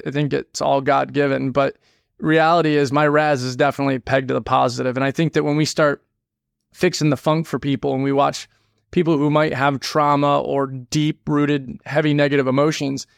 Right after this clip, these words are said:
you see 'em free up. So then the ras, the, the training that you're talking about, they're very m-,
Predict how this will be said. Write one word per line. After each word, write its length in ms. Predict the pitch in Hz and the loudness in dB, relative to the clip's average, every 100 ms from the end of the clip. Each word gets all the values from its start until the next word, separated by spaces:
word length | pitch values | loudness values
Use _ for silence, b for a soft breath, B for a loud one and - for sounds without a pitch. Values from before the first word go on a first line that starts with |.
| _ _ _ - | _ _ _ -4
you 180 | 156 | 0
see 220 | 160 - 208 | 0 2 2
'em 120 | 170 | 2
free 400 | - 175 180 165 | -2 0 2 4
up. 300 | 180 165 - | 4 2 -2
So 120 | - | -2
then 180 | 147 147 | 0 0
the 120 | 139 | 0
ras, 380 | 139 160 165 147 | 2 2 2 0
the, 160 | 160 | -4
the 160 | 147 151 | -2 -4
training 400 | - 170 170 160 | -2 0 2 2
that 180 | 147 - | 0 -2
you're 140 | 156 | -2
talking 200 | 160 151 | 2 0
about, 140 | 139 135 | 2 0
they're 120 | 139 | -2
very 320 | 127 165 165 | 0 2 2
m-, 180 | 156 | 0